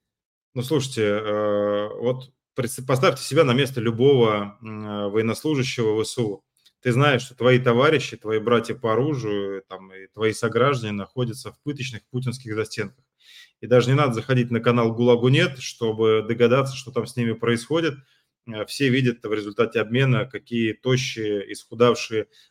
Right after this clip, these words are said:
запытанные люди, э, там, полуживые возвращаются из России. Поэтому, конечно, э, там сейчас, в Курской области, со стороны Украины люди бьются,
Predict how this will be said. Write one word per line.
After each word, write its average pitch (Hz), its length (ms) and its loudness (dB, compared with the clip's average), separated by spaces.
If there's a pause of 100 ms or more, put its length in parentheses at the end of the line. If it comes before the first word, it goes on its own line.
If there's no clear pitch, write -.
запытанные 117 600 0
люди, 127 420 2 (480)
э, 101 640 -4
там, 92 140 -20
полуживые 113 600 0
возвращаются 107 720 -2
из 104 60 -4
России. 104 440 -8 (960)
Поэтому, 139 340 4
конечно, 131 680 4 (360)
э, 104 460 -2
там 127 200 4
сейчас, - 400 -4
в - 100 -20
Курской 131 340 -2
области, 135 400 2
со 104 140 -14
стороны 113 340 -4
Украины 113 460 0
люди 110 260 -4
бьются, 117 540 -4